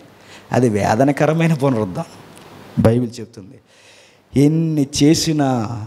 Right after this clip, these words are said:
మనకు ఒకే ఒక్క దిక్కు యేసుక్రీస్తు. అందుకే ఆయన చెబుతున్నాడు చూడండి, త్వర త్వరగా ముగించుకుందాం.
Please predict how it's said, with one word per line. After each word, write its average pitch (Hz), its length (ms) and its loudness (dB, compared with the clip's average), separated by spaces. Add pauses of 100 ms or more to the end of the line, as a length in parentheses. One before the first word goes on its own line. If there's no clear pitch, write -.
(140)
మనకు 117 320 4
ఒకే 139 480 6
ఒక్క 143 320 2
దిక్కు 107 680 -12 (580)
యేసుక్రీస్తు. - 1300 -8 (180)
అందుకే - 180 4
ఆయన 143 100 4
చెబుతున్నాడు 151 560 -4
చూడండి, 123 220 -4
త్వర 139 180 2
త్వరగా 123 200 0
ముగించుకుందాం. 117 680 -8